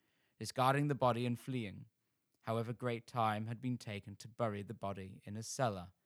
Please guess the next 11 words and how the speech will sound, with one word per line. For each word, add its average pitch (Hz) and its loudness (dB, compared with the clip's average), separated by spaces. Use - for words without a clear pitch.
one 107 -6
of 104 -6
the 120 -2
few 131 -2
remaining 104 0
not 107 -2
to - -18
have 92 -14
been 101 -6
cemented, 98 -8
but 107 -8